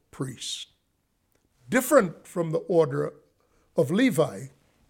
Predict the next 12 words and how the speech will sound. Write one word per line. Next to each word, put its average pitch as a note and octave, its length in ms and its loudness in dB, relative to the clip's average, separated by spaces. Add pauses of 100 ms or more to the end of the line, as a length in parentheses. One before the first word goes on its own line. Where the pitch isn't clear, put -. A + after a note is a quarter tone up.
(640)
where E3 160 0
only E3 300 0
one F#3 300 -2
tribe C3 480 -8 (260)
was C3 220 -6
the C#3+ 80 -12
priest. - 520 -20 (840)
It's - 180 -2
a G#3+ 40 0
very A#3+ 280 8
complex G#3 640 0
study, D#3 560 -2